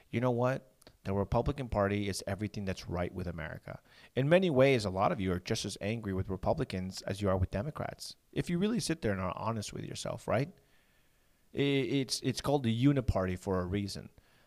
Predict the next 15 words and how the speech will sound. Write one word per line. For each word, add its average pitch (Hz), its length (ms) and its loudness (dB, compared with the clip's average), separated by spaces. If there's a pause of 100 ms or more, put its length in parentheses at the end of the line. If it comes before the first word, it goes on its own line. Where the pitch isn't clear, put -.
There's 123 160 4
a 127 60 8
reason 123 460 6
why 98 280 4
today 92 640 0
the 87 80 -6
se-, - 200 -2
Republican 110 540 2
senators 92 480 -2
passed 104 480 -2
this 90 160 -4
pork - 420 0
bill 85 320 -2 (320)
and, 98 220 -4
and 95 300 -6